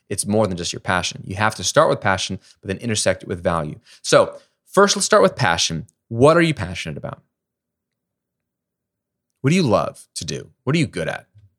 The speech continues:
If you're unsure, you're actually not alone.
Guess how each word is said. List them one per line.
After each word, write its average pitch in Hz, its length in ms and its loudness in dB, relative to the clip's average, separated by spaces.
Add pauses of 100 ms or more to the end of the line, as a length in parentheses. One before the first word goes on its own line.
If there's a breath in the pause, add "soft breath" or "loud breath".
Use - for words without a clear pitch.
(1300 loud breath)
If 143 140 -2
you're 160 260 2
unsure, 202 920 4 (1200)
you're 151 180 6
actually 214 240 2
not 175 140 4
alone. 156 420 0